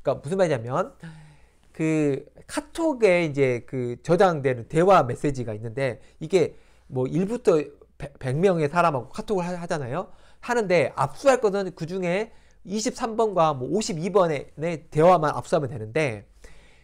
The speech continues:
이 이십이 번과 오십 번의 대화만 따로 파일이 안 돼 있고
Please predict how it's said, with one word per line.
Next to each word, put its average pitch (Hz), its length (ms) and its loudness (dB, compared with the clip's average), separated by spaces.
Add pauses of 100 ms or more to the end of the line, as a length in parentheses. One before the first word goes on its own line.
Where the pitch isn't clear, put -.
(200)
이 220 160 -6
이십이 247 460 -2
번과 202 280 2
오십 226 440 -4
번의 170 440 -2
대화만 185 720 4
따로 240 260 2
파일이 277 300 0
안 113 160 -4
돼 156 100 0
있고 135 540 -6